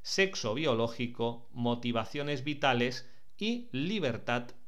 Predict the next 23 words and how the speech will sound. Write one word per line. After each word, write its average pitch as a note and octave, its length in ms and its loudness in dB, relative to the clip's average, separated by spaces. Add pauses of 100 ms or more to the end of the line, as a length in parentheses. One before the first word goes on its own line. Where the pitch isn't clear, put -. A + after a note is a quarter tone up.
individual. G#2+ 880 0 (1600)
La D#3+ 120 4
escuela A3+ 440 4
actual F#3+ 560 0 (320)
es F#3+ 180 2
una F#3+ 180 0
especie B2+ 640 0
de D#3 380 0
hogar B2+ 560 2 (180)
con A2+ 200 2
muchas C#3 540 0
mamás. A#2+ 640 2 (360)
Es C#3 180 0
un E3+ 140 -2
refugio D#3+ 520 0
seguro, C3 680 2 (220)
normativizado C3+ 1500 0
y A#2 160 -2
sin A2 260 -2
espacio F#3 800 2
para G2+ 240 6
la G2 160 4
rebeldía. G2 760 -2